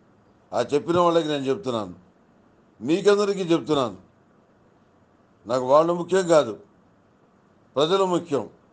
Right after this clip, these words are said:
మీరు ఆందోళన పడద్దు. ఇట్లాంటి దిక్కుమాలినటువంటి, ఆ, వాటిని కూడా మీరు ఎంకరేజ్ చేయొద్దు, వినద్దు.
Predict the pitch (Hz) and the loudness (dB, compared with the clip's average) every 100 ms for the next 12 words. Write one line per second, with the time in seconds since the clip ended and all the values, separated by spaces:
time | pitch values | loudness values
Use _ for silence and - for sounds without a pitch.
0 | _ _ _ _ _ _ _ _ _ _ | _ _ _ _ _ _ _ _ _ _
1 | _ _ _ _ 107 143 147 185 202 185 | _ _ _ _ -2 2 2 2 0 2
2 | 156 160 123 120 - _ _ _ _ _ | 2 0 -2 -12 -14 _ _ _ _ _
3 | _ _ _ _ 107 117 160 147 160 170 | _ _ _ _ -14 0 0 2 -2 0
4 | 196 190 185 180 180 170 175 165 - _ | 0 0 0 0 0 0 0 -2 -8 _
5 | _ _ _ _ _ 92 113 120 117 135 | _ _ _ _ _ -10 -6 -4 2 4
6 | 156 165 175 170 127 92 - _ 101 120 | 2 0 2 4 4 -2 -16 _ -4 -2
7 | 147 147 185 160 165 175 170 165 165 165 | 0 0 0 0 0 2 0 0 0 0
8 | 120 113 | -2 -12